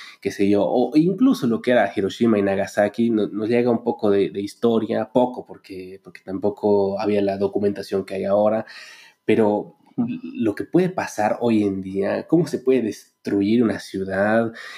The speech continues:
Speaker 1: eh, los datos que, que, que leíamos sobre en un milisegundo apenas estalla, hay una bo-, una bola de fuego más caliente que el sol de dos kilómetros de radio, donde absolutamente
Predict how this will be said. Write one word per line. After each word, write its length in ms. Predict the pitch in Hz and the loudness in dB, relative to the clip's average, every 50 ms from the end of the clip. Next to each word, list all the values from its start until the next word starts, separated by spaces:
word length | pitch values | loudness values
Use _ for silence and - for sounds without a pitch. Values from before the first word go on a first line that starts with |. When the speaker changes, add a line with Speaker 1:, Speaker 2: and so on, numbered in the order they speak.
| - - - | -18 -14 -10
Speaker 1:
eh, 220 | - - - - - | -10 -8 -6 -2 2
los 180 | 127 123 120 | 2 2 4
datos 340 | 113 131 123 - - 143 - | 4 2 2 2 2 0 0
que, 420 | - - 120 110 107 104 101 - - | 0 -2 0 0 0 0 -2 -4 -6
que, 380 | - 104 98 95 95 85 - - - _ _ _ _ _ | -6 -4 -4 -4 -4 -6 -10 -14 -18 _ _ _ _ _
que 160 | - 107 101 98 | -4 -2 0 2
leíamos 720 | 98 95 101 110 127 131 117 110 104 101 101 98 95 - | 2 4 4 6 6 4 4 2 0 0 -2 -2 -4 -4
sobre 640 | - 107 98 98 98 104 101 98 98 98 95 95 95 - - _ _ _ - - - - - - - _ | -2 -2 0 0 2 2 4 4 4 2 0 -2 -6 -12 -20 _ _ _ -20 -20 -20 -20 -20 -20 -14 _
en 140 | - - 135 | 2 4 4
un 100 | 151 165 165 | 6 6 6
milisegundo 680 | 151 139 135 123 - - 120 120 139 151 160 143 127 | 6 6 4 2 2 0 0 2 4 6 6 4 4
apenas 360 | 120 123 127 127 123 123 - | 2 0 0 -2 -2 -2 -2
estalla, 760 | 120 104 - - - 123 127 127 131 131 139 147 151 147 - - | -4 -6 -6 -2 0 0 2 4 2 2 2 2 0 -2 -4 -4
hay 160 | - 123 127 | 0 2 2
una 160 | 123 113 110 | 2 2 0
bo-, 340 | 104 107 110 - 120 120 - - | -2 -4 -4 -2 0 0 2 4
una 260 | 135 139 131 123 120 | 4 4 4 4 2
bola 380 | 104 117 113 120 127 139 135 127 | -2 -2 0 2 2 4 4 2
de 80 | 120 | 0
fuego 540 | - - - - 127 127 131 131 131 131 131 | -2 -6 -2 0 2 2 4 4 4 4 4
más 260 | 131 123 123 123 - | 4 4 2 2 0
caliente 460 | - - 110 117 120 123 123 123 117 - | -2 0 0 2 2 0 0 -2 -4 -4
que 100 | - 104 | -2 -2
el 100 | 101 101 | -2 -2
sol 360 | - - 110 113 117 113 110 | 0 0 2 2 2 2 2
de 120 | 104 101 104 | 0 -2 -2
dos 440 | 107 104 107 113 117 127 123 - - | -4 -4 0 2 2 2 0 -2 -8
kilómetros 760 | - - 113 110 113 107 110 110 104 101 - - 107 101 101 | -8 -2 0 0 2 2 2 0 0 -2 -2 -2 0 0 0
de 140 | 104 101 101 | 0 0 0
radio, 420 | 104 104 110 107 110 113 113 117 113 | 2 2 2 4 4 4 2 2 2
donde 420 | 113 104 104 101 104 104 101 - - | 0 0 0 0 0 -2 -4 -6 -6
absolutamente 640 | - 113 104 - - 123 123 123 117 107 107 101 - | -6 -6 -6 -2 -2 0 2 2 2 2 0 -4 -6